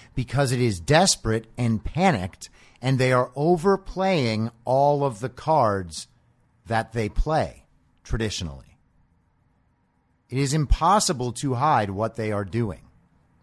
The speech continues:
And it's impossible to deny who they're aligned with. Today, I posted this Antifa flyer on Instagram,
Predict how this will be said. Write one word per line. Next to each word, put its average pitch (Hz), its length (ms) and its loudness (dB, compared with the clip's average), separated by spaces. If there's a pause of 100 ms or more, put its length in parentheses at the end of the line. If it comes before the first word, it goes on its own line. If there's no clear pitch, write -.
(1300)
And 175 180 8
it's - 160 0
impossible 143 840 0 (340)
to 135 140 -4
deny 107 640 4 (680)
who 156 160 2
they're 156 200 2
aligned 190 440 4
with. - 500 -10 (2750)
Today, 156 520 6
I 113 160 2
posted 147 560 2
this 131 340 0 (480)
Antifa 143 560 2
flyer 95 680 2 (360)
on 117 180 2
Instagram, 113 680 -2